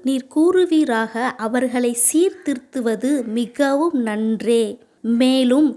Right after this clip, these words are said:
நீங்கள் அவர்களுடன் கலந்து வசித்திருக்க நேரிட்டால் அவர்கள் உங்கள்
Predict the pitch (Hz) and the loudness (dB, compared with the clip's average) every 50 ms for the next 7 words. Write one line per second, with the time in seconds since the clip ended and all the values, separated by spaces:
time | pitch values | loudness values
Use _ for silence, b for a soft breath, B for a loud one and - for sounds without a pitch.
0 | - - _ - 254 285 311 311 294 285 294 269 - - 254 233 262 262 262 262 | -6 -12 _ -2 0 2 2 2 2 0 -2 -4 -6 -6 -6 -2 -2 -2 -2 -2
1 | 277 262 254 262 262 311 330 311 311 - - - - 247 240 240 247 277 294 277 | -4 -4 -4 -2 -2 -2 -2 -2 -4 -6 -8 -6 -2 0 2 2 2 2 2 0
2 | 262 247 302 302 262 214 214 220 - - 320 311 311 - - 349 339 370 381 381 | 0 0 -2 -2 -2 -2 -2 -2 -2 -2 -2 -4 -4 -2 -2 0 0 0 -2 -6
3 | _ - 370 302 240 226 226 240 254 269 269 254 254 254 - 214 220 233 240 240 | _ -4 -2 -2 -2 0 0 0 0 0 -2 -2 -4 -6 -6 -2 -2 -2 -2 -2
4 | B B B B B - 220 226 220 247 262 269 262 269 262 247 240 233 233 226 | B B B B B -4 -2 0 2 2 2 2 2 0 0 0 0 0 -2 -2
5 | 226 226 226 | -4 -4 -4